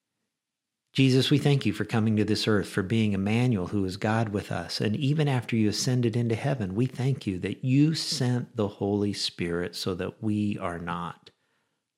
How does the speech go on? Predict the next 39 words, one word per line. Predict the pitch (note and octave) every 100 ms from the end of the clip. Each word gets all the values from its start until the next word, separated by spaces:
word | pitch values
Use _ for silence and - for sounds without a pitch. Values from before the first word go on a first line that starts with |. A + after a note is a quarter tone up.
| -
alone. | F2+ F2 F2 F2 F2+ - _ _ _ _ _ _ _ _ _ _
I | -
thank | C#3+ A2+
you | A#2+
for | B2+
this | G#2+ G#2
amazing | G2+ G2 G#2 A2 G#2+ G2 F2+ F2+
book | G2+ G2+ -
that | G#2+ -
tells | G2 F#2
us | F#2 F#2 -
the | -
story | - - G2 F2+ F2+ F2
of | F#2+
the | F#2
early | F2+ F#2 G2
church | - F#2 F2+ -
from | - F2
the | F2
book | F#2 -
of | F#2
Acts | F2 F2+ - -
and | G2 F#2+ - - - - - _ _
the | A#2+ A2+
acts | A2 A#2+ -
of | A2
your | G#2 G#2
Holy | A2 G2+
Spirit. | G2 - F2+ E2+ F2
And | F#2
God, | G2 G2+
I | G2+
know | G#2 G#2+
you | G2+ G#2 G#2
want | G#2 G2
to |
continue | F#2 - F2 - G#2 G#2
to | G#2
work | F#2+ F#2 F#2